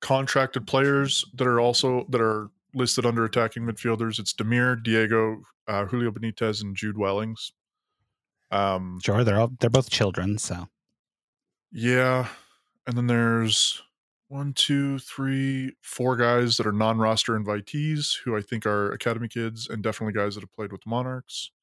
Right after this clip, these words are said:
Speaker 1: They're probably gonna play with the Monarchs. Um, yeah, I think the team sees Demir as, finger quote, a ten,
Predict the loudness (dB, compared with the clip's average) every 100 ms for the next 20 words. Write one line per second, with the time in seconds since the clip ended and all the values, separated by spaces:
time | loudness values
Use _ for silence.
0 | _ _ _ _ -20 -2 2 2 0 0
1 | 0 0 0 0 0 -2 -6 -12 -14 _
2 | _ _ _ _ -2 0 0 -4 -10 -20
3 | _ _ -2 2 2 2 2 0 0 0
4 | 2 2 0 0 0 2 2 4 4 4
5 | 4 0 -4 _ _ _ _ _ _ _
6 | -20 -20 _ _ _ _ _ _ _ _
7 | -6 -4 -4 0 0 0 -8 _ _ _
8 | _ -6 0 2 2 0 -6